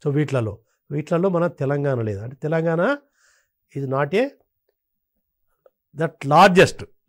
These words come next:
list కాదు, అంటే తర్వాత ఉన్నది. దాని విధంగా, so, it is less than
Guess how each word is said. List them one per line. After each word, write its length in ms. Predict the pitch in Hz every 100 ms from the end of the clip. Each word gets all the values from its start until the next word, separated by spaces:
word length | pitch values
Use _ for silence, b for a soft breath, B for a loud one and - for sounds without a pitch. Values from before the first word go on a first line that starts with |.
| 131
list 200 | 135 - _ _ _ - _ _
కాదు, 240 | 127 110 110
అంటే 200 | 139 202
తర్వాత 400 | 175 175 147 110
ఉన్నది. 300 | 87 80 - -
దాని 240 | 131 135
విధంగా, 460 | 139 160 180 180 - _ _ _ _ _ _ _ _ _ _ _ -
so, 140 | 131 135
it 100 | 131
is 80 |
less 200 | 117 147
than 200 | 143 165